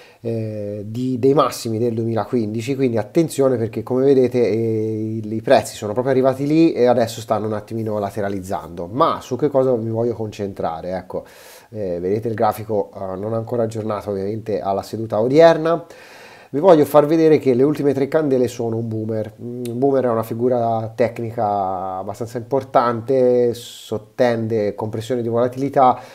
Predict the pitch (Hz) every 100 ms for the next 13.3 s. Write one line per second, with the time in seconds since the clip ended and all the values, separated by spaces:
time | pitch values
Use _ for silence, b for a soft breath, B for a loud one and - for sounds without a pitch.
0 | B 120 117 135 127 127 107 - 123 127
1 | 120 123 113 117 117 - - 120 101 98
2 | - 117 127 110 - 117 123 113 107 107
3 | 101 101 98 - 104 92 92 98 95 90
4 | 80 85 117 107 98 B B B - 123
5 | 117 113 139 139 127 113 107 101 131 117
6 | 117 120 117 117 107 101 131 127 131 127
7 | 139 127 110 104 90 - 113 110 104 -
8 | _ _ _ _ _ _ _ - - 127
9 | 135 123 104 110 113 98 95 - 113 113
10 | 113 123 117 147 165 - 117 87 98 -
11 | 117 120 117 117 117 110 104 131 123 113
12 | 110 107 113 113 104 95 98 - 101 90
13 | 80 85 78